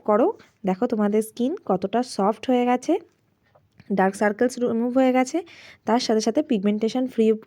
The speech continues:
হয়ে গেছে তোমাদের স্কিন। আর বিটরুটে তো ভিটামিন ও অ্যান্টিঅক্সিডেন্টে ভরপুর রয়েছে, যা আমাদের বয়সের ছাপকে তো পড়তেই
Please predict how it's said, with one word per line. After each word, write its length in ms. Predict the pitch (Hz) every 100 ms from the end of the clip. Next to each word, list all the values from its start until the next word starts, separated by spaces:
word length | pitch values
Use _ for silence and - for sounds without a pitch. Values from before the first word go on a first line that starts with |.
| -
হয়ে 140 | 196 190
গেছে 140 | 196 262
তোমাদের 240 | 214 190 196
স্কিন। 220 | 196 180 175 - _ _ _ - 185
আর 120 | 180 175 - _ - 190
বিটরুটে 420 | 214 214 247 269 262
তো 80 | 294 311 - - _
ভিটামিন 460 | 214 208 220 247 285 339 - 220
ও 20 | 233 240
অ্যান্টিঅক্সিডেন্টে 840 | 202 196 254 240 - 254 254 254 247 202
ভরপুর 400 | 180 175 180 254 247
রয়েছে, 280 | 247 254 311 415 - _ _ _ -
যা 200 | 202 208 202
আমাদের 280 | 202 226 339 - _ -
বয়সের 380 | 190 180 190 240 -
ছাপকে 400 | 190 185 - 240 269
তো 60 | 330 - _
পড়তেই 360 | 220 196 196 269